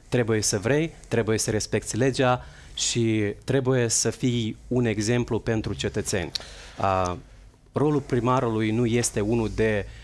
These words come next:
gospodar sau hozyaistvenic numai, este capacitatea asta de a comunica,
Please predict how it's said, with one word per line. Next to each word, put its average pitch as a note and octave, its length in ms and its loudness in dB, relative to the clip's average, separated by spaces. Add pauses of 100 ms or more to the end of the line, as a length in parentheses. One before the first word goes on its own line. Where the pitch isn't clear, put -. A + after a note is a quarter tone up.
(300)
gospodar A2 560 0
sau G2 200 -2
hozyaistvenic G#2+ 720 -2
numai, C3 400 0
este A2 240 -2
capacitatea G#2+ 680 -2
asta A2 180 -2
de G2+ 100 -2
a G2+ 40 2
comunica, G2 640 0